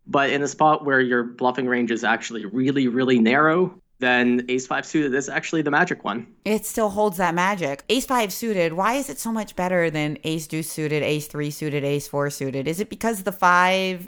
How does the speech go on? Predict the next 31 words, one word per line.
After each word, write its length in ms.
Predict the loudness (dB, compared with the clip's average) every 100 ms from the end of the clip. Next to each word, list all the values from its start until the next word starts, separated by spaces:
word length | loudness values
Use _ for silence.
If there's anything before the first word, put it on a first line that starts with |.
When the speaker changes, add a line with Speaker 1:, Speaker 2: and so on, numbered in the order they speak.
| -6
Speaker 2:
is 140 | -4
more 180 | -2 0
likely 280 | 0 0 -2
to 60 |
make 160 | -2 -4
different 240 | -6 -6
types 220 | -6 -6
of 80 | -8
straights? 580 | -2 -2 -2 -4 -14 -20 _ _ _ _ _
Speaker 1:
Yeah, 220 | 0 2 2
the, 180 | 2 4
the 140 | 4
five 200 | 4 2
can 140 | 2 0
make 180 | 0 -2
more 160 | -4
straights. 480 | -4 -6 -8 -8 -6
That's, 440 | -2 -2 -4 -4
um, 500 | -2 0 0 -2 -4 -8 _ _
that's 180 | -2 -2
kind 180 | -2 -2
of 80 | 0
it. 200 | -2 -4 -14 _ _ _
Speaker 2:
The 100 | -10
straights 260 | -4 -2 0
that 140 | -2
don't 160 | 0 0
involve 320 | 0 0 0
the 120 | -2
ace, 220 | -2 -4 -4
basically. 600 | -6 -4 -6 -6 -6